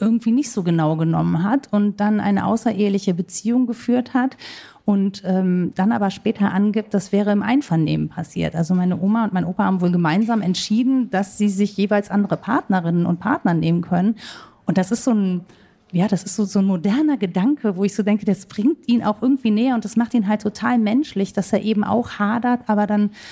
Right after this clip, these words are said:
ähm, Wege für sich findet, so. Und, ähm, das fand ich das wirklich Spannende daran. Das, das rührt mich auch in den Aktionen, wo ich sage, „Boah, das ist jetzt die nicht schöne Seite an der ganzen Geschichte.“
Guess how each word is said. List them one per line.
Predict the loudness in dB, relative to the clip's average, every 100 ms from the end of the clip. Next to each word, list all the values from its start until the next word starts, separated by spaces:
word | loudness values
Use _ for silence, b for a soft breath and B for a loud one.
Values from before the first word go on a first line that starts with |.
| B B -2
ähm, | 0 2 0 -2 -4
Wege | 0 0 0
für | -2 -2
sich | -2 -4
findet, | 0 0 0 -6
so. | -12 -6 -4 -4 -6 -2
Und, | 0 0 -2
ähm, | -2 -2 -2 -6 -10 -2
das | -2 -2 -12
fand | -10 -2 0
ich | 0
das | -4 -2
wirklich | -2 0 -4
Spannende | -2 0 0 0
daran. | -2 0 0
Das, | -2 -2
das | -2 -2 -2
rührt | 0 0 0
mich | -2 -2
auch | 0 0 0
in | 0 2
den | 0 0 0
Aktionen, | -4 -6 -2 0 2 0 -2
wo | -2 0
ich | -2 0
sage, | 0 0 0 -2 B B B B B -14
„Boah, | -2 -2
das | -2 -6
ist | -2
jetzt | -2 -2 0
die | 2
nicht | 0 -2
schöne | -2 0 0 -2
Seite | -2 -4 -2
an | -2 -2
der | 0
ganzen | -4 -2 -2
Geschichte.“ | -2 -4 -8 -8 -12